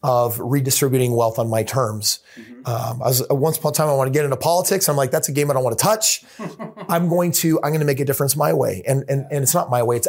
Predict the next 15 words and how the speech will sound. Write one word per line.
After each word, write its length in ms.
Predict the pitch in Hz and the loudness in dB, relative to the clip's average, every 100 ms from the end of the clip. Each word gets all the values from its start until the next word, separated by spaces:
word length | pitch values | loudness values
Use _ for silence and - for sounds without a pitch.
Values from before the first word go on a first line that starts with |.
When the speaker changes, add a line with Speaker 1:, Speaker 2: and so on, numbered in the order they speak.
| - | 0
Speaker 1:
our 280 | 120 123 | 0 2
way, 180 | 120 113 | 0 -2
'cause 200 | 110 127 | -4 -6
we 100 | 131 | 0
all 140 | 143 123 | 0 0
work 180 | 120 | -4
together 340 | - 135 117 113 | -8 -6 -2 -2
on 100 | 107 | -4
these 120 | 107 | -6
projects. 640 | - 117 110 113 - - - - - - _ | -8 -6 -6 -8 -8 -8 -8 -18 -20 -20 _
Um, 540 | 120 120 120 120 127 - - | -6 -4 -2 -6 -10 -16 -4
but 220 | 131 139 | -2 0
yeah, 140 | 160 | 2
that's, 260 | 156 156 - | 2 2 2
um, 420 | 160 147 143 135 | 2 2 0 -4